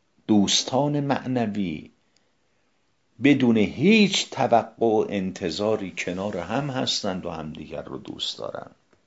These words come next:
تلاش می‌کنن که نیازهای همدیگر رو برطرف کنن، اما انتظار پاداش ندارن. پهلوی هم در مجالس می‌نشینند،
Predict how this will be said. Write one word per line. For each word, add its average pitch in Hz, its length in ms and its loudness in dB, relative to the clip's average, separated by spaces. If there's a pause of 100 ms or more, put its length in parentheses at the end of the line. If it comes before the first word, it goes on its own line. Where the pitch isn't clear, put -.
(1500)
تلاش 120 540 6
می‌کنن 185 640 4
که 175 120 2
نیازهای 131 720 6
همدیگر 101 520 0
رو 90 80 -4
برطرف 82 580 -4
کنن، 71 480 -8
اما 107 420 0 (280)
انتظار 87 800 0
پاداش 82 720 2
ندارن. 156 500 -2 (1900)
پهلوی 131 600 6
هم 139 420 4
در 113 240 4
مجالس 101 760 2
می‌نشینند، 131 920 -6